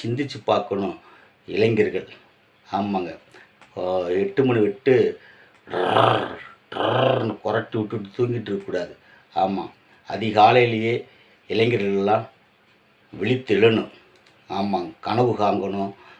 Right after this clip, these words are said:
கற்பனை வளர்க்கணும், புதிய புதிய சிந்தனைகளில் புறப்படணுங்க.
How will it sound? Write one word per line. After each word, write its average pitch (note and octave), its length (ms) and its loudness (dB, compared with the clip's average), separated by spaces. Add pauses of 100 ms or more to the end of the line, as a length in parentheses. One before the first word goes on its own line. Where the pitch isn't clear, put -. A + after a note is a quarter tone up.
(140)
கற்பனை A#2+ 480 2
வளர்க்கணும், F#2+ 640 -2 (480)
புதிய A#2+ 320 2
புதிய A2 260 -2
சிந்தனைகளில் G#2 920 0 (440)
புறப்படணுங்க. F#2+ 640 0